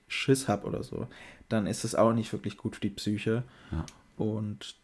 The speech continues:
Speaker 1: da kann ich das dann auch verstehen, wenn, wenn man so einem Thema aus dem Weg geht, ja.
Speaker 2: Definitiv.
Speaker 1: Ja. Ja, dann würde ich
Speaker 2: Finden
Speaker 1: aber
Speaker 2: wir zum
Speaker 1: ta-
Speaker 2: Abschluss, ja. <laughs>
Speaker 1: Ja, ähm, weil, wie gesagt, ich finde auch,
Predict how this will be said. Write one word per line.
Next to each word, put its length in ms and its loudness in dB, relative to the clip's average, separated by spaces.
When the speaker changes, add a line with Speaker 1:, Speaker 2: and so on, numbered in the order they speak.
Speaker 1:
da 100 -2
kann 120 0
ich 120 0
das 120 -2
dann 140 -4
auch 180 0
verstehen, 600 0
wenn, 600 0
wenn 160 -4
man 140 2
so 60 0
einem 160 -2
Thema 260 0
aus 100 -4
dem 100 -4
Weg 200 -6
geht, 180 -8
ja. 160 -12
Speaker 2:
Definitiv. 680 -4
Speaker 1:
Ja. 100 -8
Ja, 100 12
dann 460 10
würde 400 2
ich 60 6
Speaker 2:
Finden 60 8
Speaker 1:
aber 140 8
Speaker 2:
wir 40 8
zum 180 4
Speaker 1:
ta- 60 2
Speaker 2:
Abschluss, 380 0
ja. 120 8
<laughs> 300 6
Speaker 1:
Ja, 560 10
ähm, 240 2
weil, 300 6
wie 80 4
gesagt, 380 6
ich 180 -2
finde 460 4
auch, 240 6